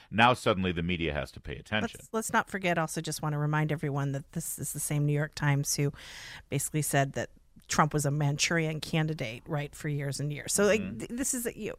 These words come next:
Speaker 2: a long, among a long list of things that they have gotten wrong over the last couple of years. But go
Speaker 1: Right.
Speaker 2: on, Larry.
Speaker 1: But
Speaker 2: Yes.
Speaker 1: let, and let's, and,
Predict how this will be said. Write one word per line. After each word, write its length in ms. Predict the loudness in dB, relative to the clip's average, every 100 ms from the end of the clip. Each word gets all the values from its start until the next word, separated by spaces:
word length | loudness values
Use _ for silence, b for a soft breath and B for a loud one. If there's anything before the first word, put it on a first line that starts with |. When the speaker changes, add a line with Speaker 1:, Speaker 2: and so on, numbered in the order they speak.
| -6 -4
Speaker 2:
a 80 |
long, 400 | -2 2 2 2 0
among 300 | 2 4 2
a 60 |
long 400 | 2 2 2 0
list 520 | 0 0 0 -4 -6 -4
of 160 | -4 -4
things 400 | -2 -2 -2 -6
that 160 | -4
they 160 | -4 -2
have 160 | -4
gotten 400 | -2 -4 -2 -2
wrong 440 | 0 0 -2 -6 -8 B B B B -2
over 220 | 0 2
the 120 | 0
last 360 | 0 -2 -2 -4
couple 260 | -6 -4 -6
of 60 |
years. 240 | -6 -8 -4
But 140 | 4
go 160 | 6 6
Speaker 1:
Right. 160 | 4
Speaker 2:
on, 80 | -6 -10
Larry. 240 | -12 -4
Speaker 1:
But 100 | -4
Speaker 2:
Yes. 80 | 2
Speaker 1:
let, 140 | 2 2 0
and 160 | 2
let's, 220 | 2 0
and, 240 | 0 0